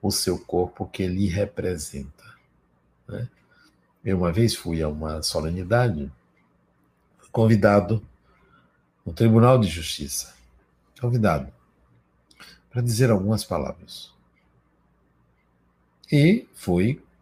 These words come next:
com meu traje habitual. Eu gosto de camisa polo, calça jeans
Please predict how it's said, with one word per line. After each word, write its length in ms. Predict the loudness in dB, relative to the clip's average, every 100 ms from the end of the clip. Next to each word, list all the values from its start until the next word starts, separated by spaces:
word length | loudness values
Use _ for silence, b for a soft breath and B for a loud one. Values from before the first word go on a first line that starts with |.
| _ _
com 100 | -4
meu 240 | 0 0 -2
traje 480 | -4 -2 0 2 2
habitual. 640 | 0 -4 -4 -2 -2 -6 _ _ _ _ -14
Eu 140 | -12
gosto 360 | -6 -6 -6 -14
de 120 | -16
camisa 440 | -18 -16 -16 -12 -12
polo, 400 | 0 2 2 -4 _ _ _ _ -4
calça 280 | -2 0
jeans 520 | 0 2 -2 -4 -12